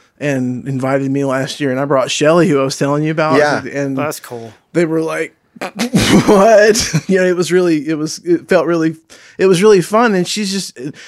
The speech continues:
Speaker 1: she's pretty green too. So she's still kind of experiencing, like, "Huh, they like it." Like,
Speaker 2: Yeah.
Speaker 1: uh, yeah, they do. <laughs>
Speaker 2: Yeah,
Speaker 1: You know?
Speaker 2: I think that's the best when it's raw.
Speaker 1: Yeah, it's
Speaker 2: That's
Speaker 1: cool.
Speaker 2: the
Speaker 3: Can you, uh,
Speaker 2: best.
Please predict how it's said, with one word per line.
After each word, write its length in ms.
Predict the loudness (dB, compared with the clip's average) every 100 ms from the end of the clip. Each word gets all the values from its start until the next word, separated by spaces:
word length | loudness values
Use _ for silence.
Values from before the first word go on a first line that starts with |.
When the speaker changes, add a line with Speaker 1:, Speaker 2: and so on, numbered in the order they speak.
| -14
Speaker 1:
she's 240 | -4 -4 -2
pretty 260 | 0 0
green 340 | 0 -2 0 -2
too. 260 | -2 -2
So 160 | -2 -4
she's 300 | -4 -6 -6
still 140 | -6 -4
kind 160 | -2
of 100 | -2
experiencing, 560 | -6 -6 -2 -2 -4 -2
like, 140 | -4
"Huh, 300 | 0 0 0
they 120 | 0 2
like 280 | 2 0
it." 140 | 0 0
Like, 240 | 0 0
Speaker 2:
Yeah. 400 | -2 -2 -2 -2 0
Speaker 1:
uh, 180 | -2 0
yeah, 500 | -2 -2 -2 -2 -2
they 140 | -2
do. 280 | -2 -2 -2
<laughs> 540 | 0 0 -2 -4 -6 -2
Speaker 2:
Yeah, 280 | 0 0
Speaker 1:
You 60 | -2
know? 100 | -4
Speaker 2:
I 40 | -4
think 200 | -4 -2
that's 200 | -2 -4
the 60 |
best 300 | -2 -2 -2
when 100 | -8
it's 180 | -10 -8
raw. 320 | -6 -4 -6 -6
Speaker 1:
Yeah, 400 | -4 0 0 -2 -6
it's 100 | -6
Speaker 2:
That's 120 | -2
Speaker 1:
cool. 80 | 0
Speaker 2:
the 40 |
Speaker 3:
Can 80 | 0
you, 40 | 0
uh, 80 | -2
Speaker 2:
best. 340 | -8 -14 -16